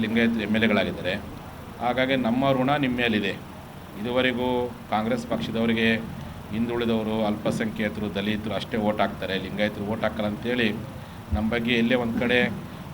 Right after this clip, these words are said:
ಆ, ಭಾಳಷ್ಟು ಭ್ರಮೆಯಿಂದ ಮಾತಾಡ್ತಾ ಇದ್ರು. ಆದರೆ ಈ ಬಾರಿ ಅನೇಕ ಭಾಗದಲ್ಲಿ ಲಿಂಗಾಯತರು ಸಹ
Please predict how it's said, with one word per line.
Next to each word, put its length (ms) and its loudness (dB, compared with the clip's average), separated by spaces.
ಆ, 40 4
ಭಾಳಷ್ಟು 400 2
ಭ್ರಮೆಯಿಂದ 500 2
ಮಾತಾಡ್ತಾ 460 4
ಇದ್ರು. 160 -8
ಆದರೆ 160 -2
ಈ 40 4
ಬಾರಿ 240 6
ಅನೇಕ 260 4
ಭಾಗದಲ್ಲಿ 420 4
ಲಿಂಗಾಯತರು 520 2
ಸಹ 80 2